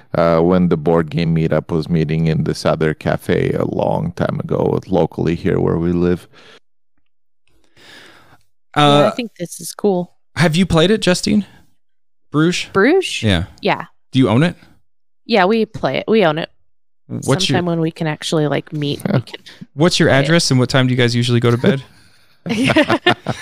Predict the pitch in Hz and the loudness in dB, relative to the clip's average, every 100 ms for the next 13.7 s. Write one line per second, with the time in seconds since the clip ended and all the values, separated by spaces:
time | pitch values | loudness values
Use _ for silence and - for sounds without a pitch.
0 | - - - - - 151 143 123 113 113 | -8 -8 -12 -2 0 4 4 4 4 4
1 | 117 120 117 110 90 - - 98 92 85 | 4 4 4 2 0 0 2 2 2 0
2 | 82 85 80 82 82 82 82 107 92 90 | 2 2 4 4 4 4 4 4 4 0
3 | 82 - - 92 90 92 87 87 - 127 | -4 -10 -6 -4 0 2 2 2 0 0
4 | 156 78 85 95 170 160 160 165 - 170 | 0 0 0 2 2 4 2 2 2 2
5 | 85 170 - 87 - - 92 87 85 190 | 0 -2 0 -2 -2 -10 -12 -10 -8 -10
6 | - _ _ 156 - 180 - - - - | -14 _ _ -20 -18 -18 -12 -12 -12 -20
7 | - _ _ 143 131 - - - 101 87 | -20 _ _ -4 -4 -4 -8 0 0 0
8 | 78 87 87 - - - - 95 92 - | 0 2 0 0 -6 -4 -2 2 2 0
9 | - 92 95 - - 180 202 202 196 180 | 0 0 0 -6 -2 0 2 4 4 4
10 | 120 135 180 117 - 123 120 104 107 98 | 4 4 4 2 2 2 2 4 4 4
11 | 90 98 95 80 82 82 82 90 90 - | 4 4 4 4 2 0 2 2 0 -6
12 | - - 80 80 78 82 85 85 85 80 | -6 0 4 4 4 2 -2 0 -2 -2
13 | - 78 95 85 - 85 87 | -8 -6 -2 -2 0 -4 -4